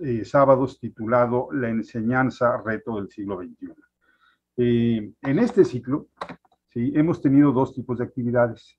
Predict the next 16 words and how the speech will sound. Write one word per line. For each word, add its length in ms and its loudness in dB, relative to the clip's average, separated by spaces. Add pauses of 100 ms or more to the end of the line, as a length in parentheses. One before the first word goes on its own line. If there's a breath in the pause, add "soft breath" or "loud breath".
(160)
las 300 -8
actividades 580 0
disciplinarias 1080 -2 (500)
y 60 0
unas 160 2
actividades 640 -2
que 120 -8
hemos 140 -2
llamado 360 -6
transversales. 920 -6
Voy 200 0
a 60 2
mencionar 380 2
rápidamente 880 2
las 260 -2
disciplinarias. 960 -4